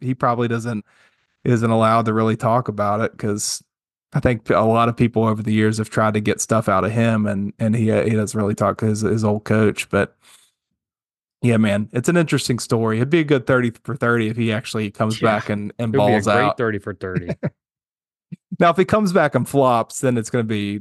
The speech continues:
Speaker 1: it's gonna, that story's just gonna go away, and, and the old A K
Speaker 2: <clears throat>
Speaker 1: fable is gonna, gonna fall off. But dude, if he comes back, Trackman is hating on him, but if he does come back and ball, that is a sick story. That would be fantastic.
Speaker 2: Hey, man.
Speaker 1: Like,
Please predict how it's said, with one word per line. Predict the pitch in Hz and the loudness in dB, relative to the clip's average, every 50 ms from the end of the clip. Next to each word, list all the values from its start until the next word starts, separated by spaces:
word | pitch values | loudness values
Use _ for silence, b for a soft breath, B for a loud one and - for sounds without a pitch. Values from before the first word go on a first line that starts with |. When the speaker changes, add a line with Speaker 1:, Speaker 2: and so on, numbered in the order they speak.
| _ _ - | _ _ -4
Speaker 1:
it's | 117 117 - - | -4 -4 -4 -2
gonna, | - 113 107 104 104 101 98 - - _ | -2 0 0 2 0 0 -2 -4 -10 _
that | - - 117 113 113 110 - | -6 -2 0 0 0 0 -2
story's | - - 123 113 110 110 110 - | -2 0 2 2 2 2 0 0
just | - 107 - - | -4 -8 -6 -2
gonna | - 107 104 | -2 -2 0
go | 98 101 98 | 2 2 2
away, | 101 101 104 101 101 101 | 4 4 4 2 2 2
and, | 104 101 104 104 107 107 - | 0 -2 -2 -2 -2 -2 -2
and | 113 113 107 107 | 0 2 2 4
the | 107 | 4
old | 107 107 107 104 107 | 4 2 2 2 2
A | 107 107 | 0 -2
K | 107 - - 113 107 - | -2 0 0 0 0 0
Speaker 2:
<clears throat> | |
Speaker 1:
fable | - - 107 107 104 87 80 107 104 104 | 0 -2 0 2 2 2 2 0 -2 -4
is | 110 - | -6 -8
gonna, | - 107 107 101 104 - _ B B B B 123 - | -8 -8 -6 -6 -6 -8 _ B B B B -8 -2
gonna | - 120 110 107 | -2 0 0 0
fall | - - 113 113 107 107 107 | 0 2 2 4 4 4 4
off. | 107 104 107 - - | 2 2 0 -2 -2
But | - 120 113 | -2 -2 0
dude, | 117 135 139 135 127 | 2 4 4 4 4
if | 127 | 2
he | 127 139 160 | 2 0 0
comes | - - 190 190 180 | 2 0 0 0 0
back, | 160 156 160 151 151 151 151 - - - b b b b b b b _ _ _ _ _ | 0 2 2 4 4 2 0 -2 -8 -20 b b b b b b b _ _ _ _ _
Trackman | - 160 156 165 170 - - 190 180 165 165 160 | 0 0 0 0 0 0 0 2 2 2 2 2
is | 147 - | 0 0
hating | 156 151 151 123 - 135 | 0 0 0 0 -2 -2
on | 135 135 139 139 139 | -2 0 0 2 0
him, | 139 139 135 | 0 -2 -2
but | 123 127 120 | -4 -4 -6
if | 120 - | -4 -2
he | 135 | -2
does | 127 143 151 160 - | 2 2 2 2 0
come | - 185 165 | 0 -2 0
back | 156 165 156 147 - | 2 2 0 2 -2
and | 123 117 110 | -4 -4 -2
ball, | 123 123 127 123 113 113 113 113 - _ _ _ _ _ _ _ _ _ _ - | 0 2 2 2 2 0 -4 -8 -10 _ _ _ _ _ _ _ _ _ _ -4
that | 131 139 143 139 | 0 0 2 2
is | 135 127 113 | 0 -2 -2
a | 117 | -6
sick | 110 - - 117 - - | -10 -8 -8 -10 -10 -10
story. | - - - 98 71 55 50 53 - - - - - _ _ _ _ _ - | -14 -14 -12 -12 -12 -10 -12 -14 -16 -16 -16 -18 -18 _ _ _ _ _ 0
That | 135 139 | 2 4
would | 143 143 135 127 | 4 4 4 4
be | 127 127 123 123 120 117 113 110 107 - - _ _ | 2 2 4 4 4 4 2 2 0 -4 -14 _ _
fantastic. | - 135 120 113 110 - - 104 - 90 - - - - - - - | 0 0 2 2 0 -2 -2 -4 -4 -4 -6 -8 -8 -10 -10 -8 -4
Speaker 2:
Hey, | 127 135 135 | -2 -2 0
man. | 123 120 117 110 | 0 0 0 0
Speaker 1:
Like, | 90 82 73 - | -2 -4 -4 -8